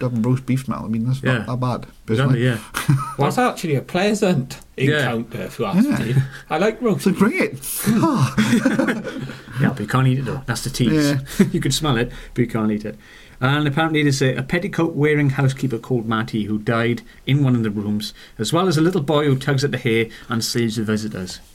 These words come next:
Speaker 2: And that's the one thing you gotta worry about children spirits. Are they really children, or are they something darker?
Speaker 1: Yeah.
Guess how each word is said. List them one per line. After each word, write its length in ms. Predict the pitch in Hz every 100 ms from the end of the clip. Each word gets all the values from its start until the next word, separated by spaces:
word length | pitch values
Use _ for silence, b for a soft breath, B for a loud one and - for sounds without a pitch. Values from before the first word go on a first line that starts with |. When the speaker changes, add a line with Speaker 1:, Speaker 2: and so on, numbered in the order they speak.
| - -
Speaker 2:
And 280 | - - 139
that's 100 | 135
the 60 |
one 120 | 170
thing 140 | 180 175
you 40 |
gotta 140 | 165 156
worry 200 | 151 143
about 200 | 123 110
children 320 | 120 107 104
spirits. 340 | - 113 117
Are 140 | 117 120
they 80 | 123
really 240 | 123 117
children, 420 | - 110 104 104
or 140 | 104 104
are 20 |
they 120 | 104
something 280 | - 104 101 101
darker? 340 | 101 95 -
Speaker 1:
Yeah. 420 | 123 120 110 104